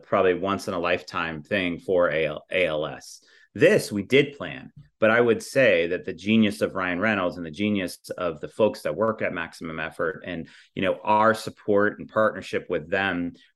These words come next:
really made it a success. Like, we waited until we thought that it was the right time and that there was this connection with Rob and Ryan and their, both their personalities, and knew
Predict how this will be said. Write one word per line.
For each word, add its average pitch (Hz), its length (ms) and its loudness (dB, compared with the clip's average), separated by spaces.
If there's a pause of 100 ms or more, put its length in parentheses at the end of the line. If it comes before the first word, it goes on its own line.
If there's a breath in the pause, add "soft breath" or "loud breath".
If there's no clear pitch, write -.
really 127 360 4
made 104 520 2
it 87 160 2
a 85 100 -4
success. - 760 -12
Like, 85 280 -6
we 104 140 0
waited 104 520 2
until 92 380 -2
we 92 100 -6
thought 101 400 -2
that 95 100 0
it 85 100 -6
was 92 200 -6
the 87 180 -6
right 95 400 0
time 113 640 -2 (320 loud breath)
and 101 140 -2
that - 160 -6
there 98 120 4
was 95 140 -2
this - 240 -10
connection 104 840 -4
with 90 240 -2
Rob 92 280 2
and 85 240 -4
Ryan 98 340 0
and 87 120 -2
their, 90 140 0
both 87 260 -4 (160)
their 90 120 -2
personalities, 95 1040 -2 (400 loud breath)
and 107 240 2
knew 143 280 4